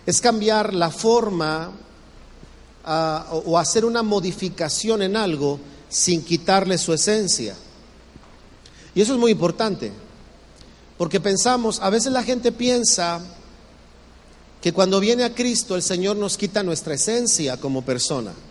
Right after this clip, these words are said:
No, no, no, la transforma, pero no nos quita la esencia, ¿verdad? O sea, hay gente que piensa que ser cristiano es, es ser medio raro. A mí cuando me ven reír me dice, "Ay, sí se ríe, pastor". Pues claro,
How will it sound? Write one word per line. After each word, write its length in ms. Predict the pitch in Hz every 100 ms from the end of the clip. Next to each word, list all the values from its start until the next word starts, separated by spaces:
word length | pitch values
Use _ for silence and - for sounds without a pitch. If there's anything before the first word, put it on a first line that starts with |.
| - - - 151
No, 140 | 190
no, 100 | 170
no, 200 | 170 131 - - -
la 220 | 139 139
transforma, 720 | 139 135 - 196 185 151 110 90 - - - - - -
pero 160 | 139 156
no 140 | 233
nos 180 | 285 -
quita 280 | 202 - 127
la 60 |
esencia, 520 | 113 180 175 - 104 - - - - - - - - - - 127
¿verdad? 360 | 127 135 220 - - - - - - - - - - -
O 20 |
sea, 120 | 170
hay 100 | 175
gente 280 | 165 196 208
que 140 | 202 190
piensa 380 | 196 202 226
que 100 | 220
ser 160 | 196 190
cristiano 560 | 202 196 202 202 208 202
es, 360 | 202 - - - - - - - -
es 120 | 147
ser 180 | - 185
medio 260 | 208 185 139
raro. 480 | 143 196 247 196 131 131 - - - - - - - - - - - - - - - - - - - - - - -
A 60 |
mí 100 | 175
cuando 260 | 220 226 220
me 140 | 196
ven 180 | 196 214
reír 200 | 208 220
me 100 | 208
dice, 240 | 214 214
"Ay, 220 | 220 247 226
sí 120 | 262
se 200 | 247 226
ríe, 280 | 233 254 240
pastor". 360 | 226 - 220
Pues 200 | 196 226
claro, 600 | - 330 381 381 392 302